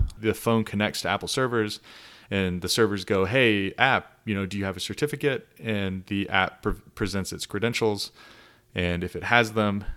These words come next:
the app runs. If it doesn't, then the O S shuts down the app and it won't work. Um, so this is really good because this means that viruses, it's gonna be really hard for someone to put a virus on your phone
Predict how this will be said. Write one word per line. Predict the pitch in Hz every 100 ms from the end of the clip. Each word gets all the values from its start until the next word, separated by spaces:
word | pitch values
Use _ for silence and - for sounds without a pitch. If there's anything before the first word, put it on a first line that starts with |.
| -
the | 113 95
app | 90
runs. | 117 120 113
If | 92
it | 92
doesn't, | 107 107 95 104
then | 101 95 92
the | 92 95
O | 104 98
S | 90 - -
shuts | - - 95 -
down | 90
the | 82 -
app | - - _ _ _ -
and | 104
it |
won't | 90 95
work. | - - - - -
Um, | 101 90 92
so | 160
this | 170 -
is | 147
really | 156 117
good | 160 156 101 104
because | 113 117 104
this | 110 110
means | 113 104 95
that | 98 87 - -
viruses, | 110 107 120 120 98 87 87 - -
it's | - -
gonna | 107
be |
really | 101 110 113
hard | - 107 107 98
for | 104
someone | - 95 92 90
to | -
put | 101 98
a |
virus | 95 143 131 -
on | 64
your | 73
phone | 73 71